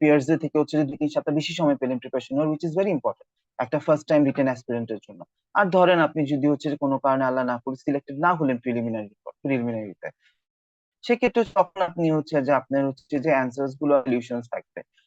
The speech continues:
সে-, সেই, সেই সলিউশনস গুলো আপনি তখন হচ্ছে দেখে নিলেন যে আপনি আসলে কোন কোন জায়গায় ভুল করেছেন, কোন কোন জায়গায় আপনার আসলে প্রিলি পরীক্ষায় প্রবলেম হয়েছিল, এবং তখন হচ্ছে যে আপনি, আহ, প্রিলি পরীক্ষার যে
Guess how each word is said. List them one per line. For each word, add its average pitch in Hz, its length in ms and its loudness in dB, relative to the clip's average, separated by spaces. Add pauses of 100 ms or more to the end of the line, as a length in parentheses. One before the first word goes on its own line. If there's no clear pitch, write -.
(140)
সে-, 196 300 2
সেই, 185 280 0
সেই 175 220 2
সলিউশনস 170 460 0
গুলো 185 120 4
আপনি 180 200 -2
তখন 185 300 2
হচ্ছে 180 180 0
দেখে 143 260 0
নিলেন 160 280 2
যে 165 80 2
আপনি 151 200 2
আসলে 175 320 -4
কোন 196 160 -2
কোন 190 160 -2
জায়গায় 160 260 2
ভুল 123 180 -2
করেছেন, 98 400 -10 (500)
কোন 196 160 2
কোন 196 140 0
জায়গায় 175 300 4
আপনার 170 200 2
আসলে 170 260 2
প্রিলি 170 260 0
পরীক্ষায় 165 400 0
প্রবলেম 143 340 2
হয়েছিল, 156 240 -2
এবং 196 220 0
তখন 208 300 2
হচ্ছে 175 300 0
যে 147 100 4
আপনি, 123 380 0 (260)
আহ, 123 140 4
প্রিলি 147 240 2
পরীক্ষার 147 440 0
যে 170 240 0